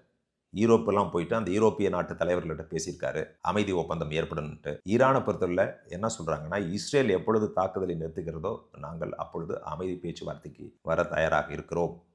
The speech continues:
அப்படிங்கிறதையும் அவங்க சொல்றாங்க. ஆனால் இஸ்ரேல் தாக்குதலை நிறுத்துவதாக தெரியவில்லை. இது நிச்சயமாக அந்த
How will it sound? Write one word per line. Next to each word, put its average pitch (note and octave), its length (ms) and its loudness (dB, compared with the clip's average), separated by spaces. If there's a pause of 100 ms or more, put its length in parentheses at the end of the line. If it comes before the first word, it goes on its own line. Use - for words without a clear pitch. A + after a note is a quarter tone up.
(120)
அப்படிங்கிறதையும் D2 640 -10
அவங்க D#2 180 -6
சொல்றாங்க. C#2+ 440 -8 (240)
ஆனால் D#2 360 -2 (420)
இஸ்ரேல் G2+ 480 0
தாக்குதலை F#2 520 2 (120)
நிறுத்துவதாக F2 600 0
தெரியவில்லை. D2+ 460 -4 (340)
இது E2 200 0
நிச்சயமாக F#2 680 2 (300)
அந்த F2 240 0